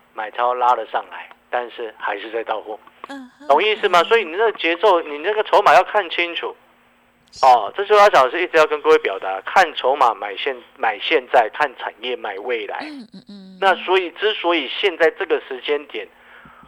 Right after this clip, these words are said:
Speaker 1: 哦，你如果想要复制我们华泰从二十三块做到五十块，
Speaker 2: 嗯，嗯。
Speaker 1: 所有的会员朋友，你不管是跟着阿翔老师，你只要是我的会员，从二十三块开始买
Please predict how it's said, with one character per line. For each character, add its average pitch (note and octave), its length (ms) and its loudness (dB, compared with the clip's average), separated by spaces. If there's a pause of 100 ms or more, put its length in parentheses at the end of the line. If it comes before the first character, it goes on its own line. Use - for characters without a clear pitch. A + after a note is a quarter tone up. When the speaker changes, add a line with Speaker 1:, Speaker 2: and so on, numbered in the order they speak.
Speaker 1:
哦， B2 260 4 (200)
你 C#3+ 140 -8
如 E3 200 0
果 C#3 180 0
想 A#2 180 0
要 D#3 160 6 (180)
复 F3 220 0
制 C#3+ 320 -4 (280)
我 A#2+ 100 -2
们 A2+ 320 -6
华 B2 320 6
泰 B2 340 2 (920)
从 D3 200 -2
二 F3 120 6
十 C#3 180 4
三 D3 200 6
块 D3 220 6
做 C#3 220 -2
到 B2+ 300 6 (280)
五 A#2 140 -8
十 A#2+ 160 -4
块， C3 320 4 (300)
Speaker 2:
嗯， D#4 80 -18 (240)
嗯。 - 80 -6
Speaker 1:
所 D3 160 4
有 D3+ 120 6
的 A#2+ 120 4
会 C#3+ 160 4
员 B2+ 160 2
朋 A#2 220 -8
友， A#2 220 0 (160)
你 B2+ 100 -10
不 D#3+ 120 -6
管 B2+ 180 -2
是 C#3 140 -6
跟 C#3 220 -6
着 C3 120 2
阿 B2+ 100 4
翔 A2+ 180 -2
老 A2 80 -6
师， A#2+ 180 -4
你 B2+ 140 -12
只 B2 100 -4
要 B2 100 0
是 C3 120 -4
我 A2+ 160 -6
的 G#2+ 100 -8
会 D3 200 -2
员， A2 140 -2 (280)
从 B2+ 160 -2
二 D3 180 4
十 - 80 -2
三 C3+ 140 2
块 C3+ 160 4
开 C3 180 2
始 A#2 140 -6
买 G2+ 240 -6